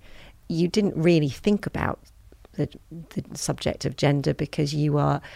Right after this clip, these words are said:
you just grew up thinking men and women were equal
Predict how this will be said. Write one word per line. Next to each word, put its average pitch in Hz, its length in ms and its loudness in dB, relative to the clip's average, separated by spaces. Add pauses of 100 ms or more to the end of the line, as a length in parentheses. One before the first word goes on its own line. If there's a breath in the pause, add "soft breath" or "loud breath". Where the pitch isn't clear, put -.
you 151 100 2
just - 220 -4
grew 151 180 4
up 165 220 4
thinking 156 560 0
men 147 180 2
and 147 100 2
women 147 300 2
were 135 100 -2
equal 147 600 2